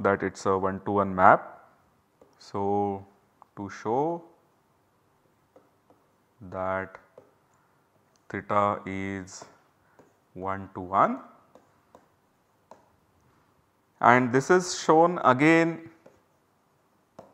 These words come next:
this is again done by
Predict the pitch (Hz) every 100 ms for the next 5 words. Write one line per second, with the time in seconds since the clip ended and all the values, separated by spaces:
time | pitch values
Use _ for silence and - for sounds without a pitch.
0 | _ _ _ _ _ - 101 101 107 107
1 | 101 101 - 123 143 143 127 127 127 -
2 | _ _ _ _ _ _ _ _ _ _
3 | _ _ _ - _ - _ _ _ _
4 | _ _ _ _ _ _ _ _ _ 98
5 | 95 101 104 107 107 104 _ _ _ _
6 | _ _ _ _ _ _ _ _ _ _
7 | _ _ - 92 92 95 98 95 98